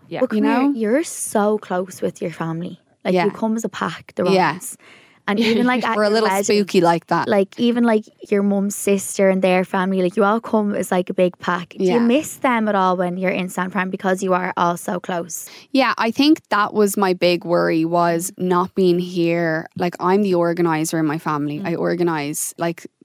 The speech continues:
Speaker 3: they honestly can't even get a Sunday lunch together without me being around. Like, they're so unorganized.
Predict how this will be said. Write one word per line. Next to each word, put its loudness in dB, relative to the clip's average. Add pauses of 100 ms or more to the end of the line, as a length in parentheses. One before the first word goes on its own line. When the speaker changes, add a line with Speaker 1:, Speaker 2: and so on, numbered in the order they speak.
(220)
Speaker 3:
they 4
honestly 0
can't -2
even -2
get -4
a -8
Sunday -2
lunch -6
together -4 (120)
without -4
me -2
being -4
around. -8
Like, -6
they're 0
so 2
unorganized. -2